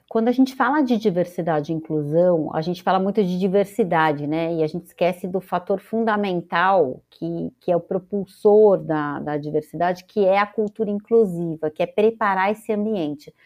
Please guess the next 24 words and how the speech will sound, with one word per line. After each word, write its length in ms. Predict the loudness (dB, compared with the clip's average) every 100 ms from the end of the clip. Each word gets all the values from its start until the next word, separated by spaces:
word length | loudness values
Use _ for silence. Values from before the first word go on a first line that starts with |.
| _ _ _ _
Então, 380 | 0 4 4 2
a 140 | 0 0
diversidade 560 | 2 2 2 -2 0
e 20 |
a 20 | 0
inclusão, 240 | 0 0
ela 160 | 0 0
é 20 |
uma 200 | 0 0
jornada. 920 | 6 6 6 2 0 2 0 -2 -8
Por 100 | -10
que 80 | _
que 100 | 0
a 20 |
gente 160 | 2
fala 160 | 2 0
que 100 | 0
é 20 |
uma 140 | -2 0
jornada? 480 | 0 0 -2 -4
Porque 320 | -6 -10 -4 -4
vai 380 | 0 0 0
demorar 640 | 2 2 4 0 0 -2 -2
aí 320 | -2 -2 -4